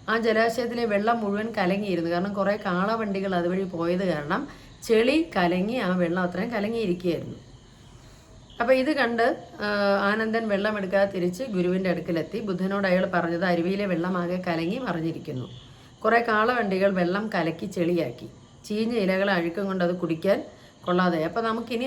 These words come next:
അടു-, പോകുന്ന വഴിക്ക് ഏതെങ്കിലും ഒരു നദിയിൽ നിന്ന് വെള്ളം ഞാൻ എടുത്തുകൊണ്ട് വരാം എന്ന് പറയുന്നു.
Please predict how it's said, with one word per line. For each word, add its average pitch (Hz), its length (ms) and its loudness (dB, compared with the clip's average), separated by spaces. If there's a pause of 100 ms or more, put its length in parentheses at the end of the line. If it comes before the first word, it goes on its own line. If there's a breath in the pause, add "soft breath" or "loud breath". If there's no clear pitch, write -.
(120)
അടു-, 220 200 -2 (140)
പോകുന്ന 240 340 -2
വഴിക്ക് 196 320 0
ഏതെങ്കിലും 196 320 0
ഒരു 190 140 -4
നദിയിൽ 175 280 0 (120)
നിന്ന് 170 180 0 (180)
വെള്ളം 170 280 0 (260)
ഞാൻ 170 200 0
എടുത്തുകൊണ്ട് 175 400 -2
വരാം 139 200 -2 (160)
എന്ന് 180 180 -2
പറയുന്നു. - 300 -4